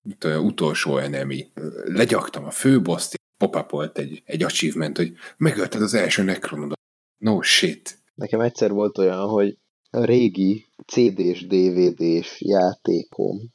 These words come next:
Speaker 2: még Games for Windows Live támogatással, Rezi öt,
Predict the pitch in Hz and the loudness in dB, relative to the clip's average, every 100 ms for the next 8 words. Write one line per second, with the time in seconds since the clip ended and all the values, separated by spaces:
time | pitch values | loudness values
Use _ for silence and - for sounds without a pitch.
0 | _ _ - 95 87 - 131 135 - 104 | _ _ -2 0 0 2 0 0 -2 2
1 | 101 98 113 104 92 92 92 95 95 92 | 4 4 2 4 4 2 2 2 0 0
2 | - 85 87 85 85 - 92 85 - - | -4 -2 -2 -4 -4 -6 -10 -10 -10 -6
3 | 104 123 _ - 104 95 90 87 110 - | -6 -8 _ 0 2 2 2 0 -2 -6
4 | - | -20